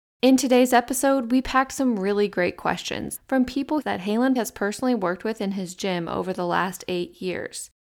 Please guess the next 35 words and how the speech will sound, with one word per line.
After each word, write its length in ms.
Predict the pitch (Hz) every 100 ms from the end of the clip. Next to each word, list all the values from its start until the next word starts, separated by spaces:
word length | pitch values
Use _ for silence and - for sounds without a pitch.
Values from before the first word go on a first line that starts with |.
| _
You 180 | 202 233
will 120 | 294
hear 300 | 285 240 226
Georgie 460 | 190 190 202 247 254
and 100 | 220
Halen 440 | 190 180 180 175
get 160 | 220 233
to 100 | 226
the 80 |
bottom 420 | 202 180 180 196 190
of 300 | 196 185 -
diets. 720 | - 156 160 - - - - - _ _
What 300 | - 196 240
is 180 | 294 254
it 200 | 247 220
about 380 | - 202 190 185
diets 500 | 185 185 185 175 -
that 180 | 190 -
make 200 | 185 180
them 180 | 185 175
so 320 | - 190 247
uncomfortable 640 | 247 240 202 233 190 175
and 160 | 196 175
unsatisfying 880 | 196 208 - 165 190 208 175 165 170
for 160 | -
most 340 | 170 170 170 -
people? 520 | 190 185 - - - _ _ _ _ _ -
We 120 | 208
will 120 | 220
talk 260 | 220 202 202
about 300 | 226 226 214
how 260 | 185 180
diets 460 | 170 185 180 233 254 -
often 420 | 175 185 247 247
conflict 720 | 240 190 - 247 202 -